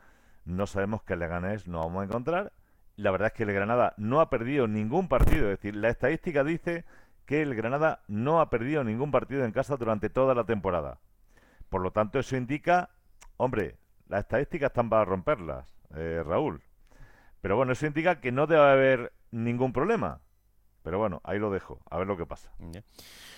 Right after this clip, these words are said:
Speaker 2: Bueno, desde luego que el Granada lo tiene en su mano y esto es así, es, solo depende de él. Eh, incluso empatando, eh, le valdría, ¿no? Esas son las cuentas, Pedro.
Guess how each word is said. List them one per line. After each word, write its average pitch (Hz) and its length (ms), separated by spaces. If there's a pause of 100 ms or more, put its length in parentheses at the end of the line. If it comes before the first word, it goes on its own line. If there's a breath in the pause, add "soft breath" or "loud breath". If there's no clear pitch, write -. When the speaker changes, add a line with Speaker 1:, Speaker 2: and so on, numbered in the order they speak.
(160 loud breath)
Speaker 2:
Bueno, 113 340
desde 101 340
luego 107 260
que 101 600
el 107 140
Granada 104 340
lo 123 100
tiene 98 720
en 98 120
su 107 140
mano 139 280 (100)
y 87 580
esto 82 220
es 85 100
así, 117 300
es, 78 140
solo 90 440
depende 85 380
de 120 200
él. 220 180 (560 loud breath)
Eh, 87 800
incluso 110 360
empatando, 113 640 (120)
eh, 85 220
le 87 80
valdría, 87 360
¿no? 139 120
Esas 117 160
son 110 120
las 95 120
cuentas, 80 600
Pedro. 82 300